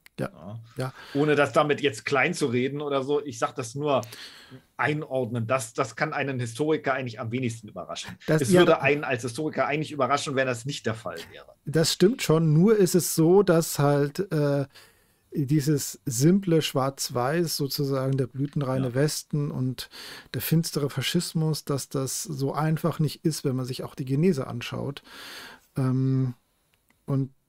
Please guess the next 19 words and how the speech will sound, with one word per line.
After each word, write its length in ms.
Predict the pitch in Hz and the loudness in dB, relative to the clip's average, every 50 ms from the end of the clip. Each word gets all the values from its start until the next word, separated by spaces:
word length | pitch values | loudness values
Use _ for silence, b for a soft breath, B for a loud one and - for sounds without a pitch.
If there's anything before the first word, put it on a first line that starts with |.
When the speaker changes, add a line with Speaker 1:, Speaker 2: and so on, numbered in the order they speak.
| _ - - | _ -14 -8
Speaker 1:
also 160 | - 151 135 | -4 -2 0
das 200 | 131 151 143 - | 2 2 4 4
ist, 160 | 175 - - - | 2 2 2 0
wie 80 | 175 | 2
gesagt, 440 | 156 170 135 170 160 147 - - - | 2 4 4 4 2 2 0 -4 -4
ein, 220 | 151 143 160 185 | -2 0 0 0
ein 160 | 202 151 139 - | -2 -2 -4 -2
Fakt, 380 | - - 180 - - _ - | 2 2 2 2 0 _ 0
der 260 | 160 147 147 143 - _ _ _ _ _ - - | 0 0 0 -2 -4 _ _ _ _ _ -18 -8
kaum 320 | - - 160 160 180 185 | -2 2 4 6 6 4
bekannt 420 | 170 - - - - 170 208 220 196 | 4 0 0 2 2 2 2 2 0
ist 280 | 156 - - - - | -4 -4 -6 -10 -10
in, 320 | 156 156 - 170 143 135 143 | -10 -8 -6 -4 -4 -4 -4
im 180 | 180 160 139 | -4 -4 -4
öffentlichen 440 | 143 - - - 160 139 127 127 127 | -2 -4 -4 -4 -4 -4 -2 -4 -4
Geschichtsbild 640 | 117 117 - - 135 - - - - - 127 120 - | -6 -6 -6 -6 -8 -8 -10 -10 -8 -8 -8 -6 -6
in 100 | 127 120 | -6 -6
meinen 260 | 120 117 117 117 - | -6 -6 -6 -8 -6
Augen. 400 | - 113 113 120 120 151 170 165 | -6 -6 -6 -4 -4 -4 -4 -4